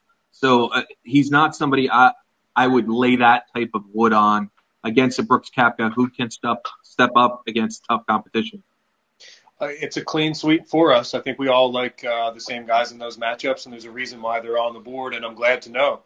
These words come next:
Speaker 2: um, that, that we all like the same side. Uh, before we get out of here, and it's been fun, guys, by the way. I've really enjoyed this. A lo-, a lot of the times,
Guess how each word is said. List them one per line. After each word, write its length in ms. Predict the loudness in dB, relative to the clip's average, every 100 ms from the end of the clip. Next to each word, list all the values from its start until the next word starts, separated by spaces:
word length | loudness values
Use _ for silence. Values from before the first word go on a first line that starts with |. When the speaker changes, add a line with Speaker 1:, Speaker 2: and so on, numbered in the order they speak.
| _ _ _ _ _ -10
Speaker 2:
um, 420 | -8 -8 -12 -16 -18
that, 480 | -4 2 2 0 -4
that 160 | -4
we 120 | -2
all 320 | 0 2 0 -4
like 280 | -4 -4 -4
the 100 | -8
same 300 | -6 -6 -6
side. 460 | -2 0 0 -6 -16 _ _ _ -20 -10
Uh, 160 | -8 -8
before 240 | 2 6
we 80 | 6
get 100 | 6
out 160 | 6 8
of 60 |
here, 220 | 6 4 2
and 100 | 2
it's 100 | 2
been 120 | 2
fun, 200 | 4 4
guys, 260 | 2 -2
by 140 | -4 -4
the 60 |
way. 80 | -2
I've 120 | -2
really 160 | -2 -4
enjoyed 300 | -4 -6 -6
this. 160 | -10 -10
A 40 |
lo-, 120 | -8 -6
a 40 |
lot 160 | -2 -2
of 60 |
the 60 | -2
times, 460 | -4 -4 -6 -12